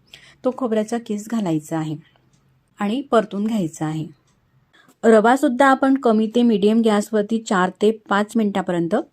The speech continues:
परतून घेतला. त्यानंतर खोबऱ्याचा किस टाकायचा आहे. हा ओला खोबऱ्याचा किस आहे, म्हणून पूर्णपणे कोरडा होईपर्यंत आपल्याला परतत राहायचं आहे. सहा ते सात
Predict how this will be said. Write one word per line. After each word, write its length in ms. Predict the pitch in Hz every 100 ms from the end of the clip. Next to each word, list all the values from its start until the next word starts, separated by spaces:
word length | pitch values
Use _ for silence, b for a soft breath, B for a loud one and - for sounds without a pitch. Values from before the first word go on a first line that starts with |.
| -
परतून 320 | 214 185 190
घेतला. 360 | 214 214 190 294 - B B B -
त्यानंतर 380 | 247 277 269 285
खोबऱ्याचा 420 | 285 240 233 247
किस 320 | 247 220 220 -
टाकायचा 500 | 185 180 170 - 175
आहे. 220 | 185 294 269
हा 120 | 247
ओला 360 | - 226 233 269
खोबऱ्याचा 380 | 269 233 214 220
किस 280 | 220 202 202
आहे, 200 | 226 233
म्हणून 220 | 220 214
पूर्णपणे 540 | 214 240 226 226 226 233
कोरडा 360 | 240 208 208
होईपर्यंत 560 | 208 202 233 240 196 185 302 - B B B
आपल्याला 280 | 220 214 220
परतत 380 | 240 202 208 196
राहायचं 420 | 202 196 165 180
आहे. 240 | 170 170 160 - _ b b -
सहा 280 | - 233 240
ते 240 | 233 233
सात 240 | 226 220